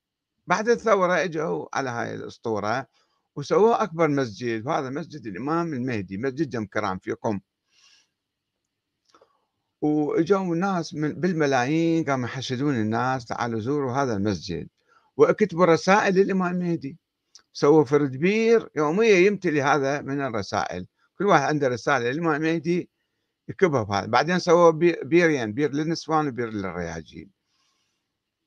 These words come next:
وبعدين ذولا البلدية تجي تشيلها، تذبها بالصحراء <laughs> الرسائل، لا الإمام المهدي يشوفها ولا أحد يقرأها. ربما المخابرات تشوفون شنو بيها هاي، مثلًا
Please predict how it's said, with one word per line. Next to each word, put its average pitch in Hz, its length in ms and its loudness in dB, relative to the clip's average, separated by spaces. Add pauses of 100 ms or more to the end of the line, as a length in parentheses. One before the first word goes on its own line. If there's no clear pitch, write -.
(440)
وبعدين 123 380 -2
ذولا 151 240 2
البلدية 127 680 -2
تجي 131 120 -10
تشيلها، 123 440 -8
تذبها 113 220 -6
بالصحراء 82 540 -14 (240)
<laughs> 123 120 -6
الرسائل، 95 560 -6
لا 113 100 0
الإمام 120 280 -2
المهدي 135 280 -2
يشوفها 156 440 0
ولا 131 380 4 (360)
أحد 123 240 -4
يقرأها. 104 600 0 (400)
ربما 165 340 8
المخابرات 147 640 6
تشوفون 117 380 -4
شنو 120 220 -2
بيها 107 300 2
هاي، 95 80 0
مثلًا 90 420 -6